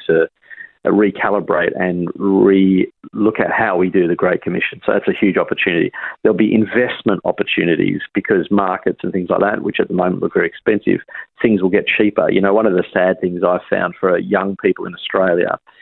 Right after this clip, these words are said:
is the breathtaking cost of housing is so overpriced and so expensive and so unfair for young people. That will change because houses are gonna come down. So there's all these sort of things that will create huge opportunities,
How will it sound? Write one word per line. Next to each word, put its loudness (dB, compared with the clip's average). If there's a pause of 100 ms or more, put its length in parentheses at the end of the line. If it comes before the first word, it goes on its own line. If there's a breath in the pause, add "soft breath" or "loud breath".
(300 soft breath)
is 0
the 0
breathtaking -2
cost -6
of -2
housing -2
is -2 (220)
so 2
overpriced -2
and -12
so 2
expensive -2 (500 loud breath)
and -2
so 2
unfair 0
for -10
young 0
people. -4 (320 loud breath)
That -2
will 2
change -4
because 0 (640)
houses -2
are -2
gonna -2
come -2
down. 0
So 2
there's 0
all 4
these 2
sort 2
of -6
things 0
that 2
will 0
create -2 (180)
huge -2
opportunities, 0